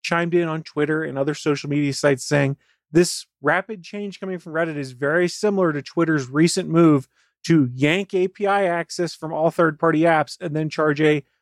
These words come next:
high-priced premium rate in order for people to get it, a rate so high that most can't afford it.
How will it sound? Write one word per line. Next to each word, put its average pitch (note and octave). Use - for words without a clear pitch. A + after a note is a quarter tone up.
high-priced D3+
premium E3+
rate C#3+
in C#3+
order C3+
for -
people C3
to B2
get B2+
it, -
a C#3
rate E3
so F#3+
high D3+
that E3+
most C3+
can't C3+
afford G3
it. -